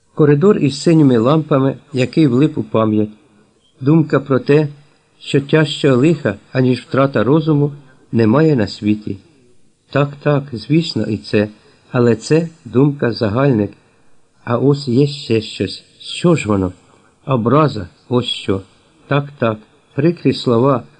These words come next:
що кинув бездомний просто у вічі. І біда не в тому, що вони образливі, а в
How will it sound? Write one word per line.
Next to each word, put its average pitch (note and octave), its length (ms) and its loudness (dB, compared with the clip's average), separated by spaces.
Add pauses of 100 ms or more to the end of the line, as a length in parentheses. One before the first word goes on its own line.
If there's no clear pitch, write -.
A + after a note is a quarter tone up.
(320)
що - 240 -2
кинув C#3 360 4
бездомний B2+ 640 2
просто C#3 500 -2
у A#2 120 0
вічі. G#2 440 -2 (560)
І C#3 100 0
біда B2+ 300 2
не C#3 140 4
в A2+ 80 -4
тому, C3+ 420 2 (260)
що - 180 0
вони B2 220 4
образливі, A2+ 640 0 (380)
а B2 120 -4
в A2 80 -6